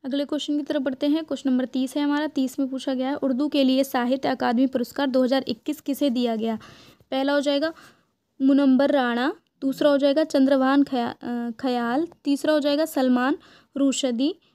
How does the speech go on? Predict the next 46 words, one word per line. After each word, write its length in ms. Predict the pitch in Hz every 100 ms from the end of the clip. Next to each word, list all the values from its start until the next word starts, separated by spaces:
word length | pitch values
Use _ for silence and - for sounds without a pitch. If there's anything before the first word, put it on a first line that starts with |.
| _
चौथा 260 | 302 285 285
हो 60 |
जाएगा 240 | 277 294 320
उपरोक्त 480 | - 240 277 269 277
में 180 | 247
से 180 | 247 370
कोई 300 | 381 320 285
नहीं। 240 | 240 240 220 _ _ _
तो 80 | 277
क्या 180 | - 294
हो 60 | 302
जाएगा 280 | 294 277
हमारा, 460 | 302 277 262 254 359 _ _ _ _ _ _ _ _ _ _ _ _ _ _
कौन 200 | 285 285
सा 120 | 269
ऑप्शन 320 | 294 285 302
करेक्ट 320 | 285 277 269 294
हो 60 |
जाएगा? 420 | 269 269 262 294 392 _ _ _ 247
बी 220 | 262 302
ऑप्शन 360 | 277 269 277
करेक्ट 320 | 269 269 269 294
हो 40 |
जाएगा, 260 | 269 269 320
चंद्रभान 640 | - 262 262 247 254 330
खयाल। 420 | 277 254 240 220
दो 140 | 226
हज़ार 220 | 262 294 -
इक्कीस 380 | 254 _ 294 -
में 140 | 302
किसे 240 | 302 - 311
दिया 280 | 294 294
गया 180 | 269 240 226 - _ _ _
साहित्य 420 | - 269 269 285 -
अकादमी 480 | 254 262 254 254
पुरस्कार? 440 | 285 269 - 277 269
किसे 240 | 277 302
दिया 260 | 254 277 285
गया? 180 | 294 320
चंद्रभान 680 | 311 262 254 254 247 302
खयाल 400 | 370 277 247 233
को 120 | 233
दो 120 | 285 269
हज़ार 200 | 262 254
इक्कीस 320 | 240 254
में 120 | -